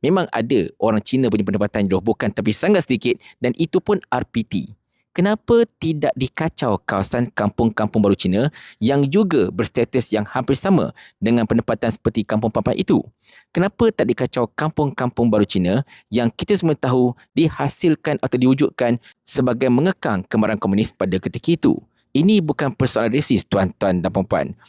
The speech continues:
tetapi ini ialah persoalan yang logika bila kita perhatikan keadaan. Kenapa kampung Melayu? Kenapa settlement India? Kenapa tidak kampung-kampung baru Cina?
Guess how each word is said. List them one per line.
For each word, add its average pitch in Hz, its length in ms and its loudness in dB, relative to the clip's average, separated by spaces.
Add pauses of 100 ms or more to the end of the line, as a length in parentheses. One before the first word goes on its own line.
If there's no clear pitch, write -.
(200)
tetapi 117 480 -2
ini 151 400 2
ialah 110 320 0
persoalan 147 640 0
yang 131 160 2
logika 127 560 -2 (240)
bila 120 240 2
kita - 400 -4
perhatikan 117 880 -6
keadaan. - 560 -6 (320)
Kenapa 180 480 0
kampung 110 320 0
Melayu? 87 320 -2 (240)
Kenapa 180 320 0
settlement 117 400 0
India? 87 480 -4 (240)
Kenapa 165 400 -2
tidak 123 400 0
kampung-kampung 107 720 -2
baru 95 160 2
Cina? 90 320 0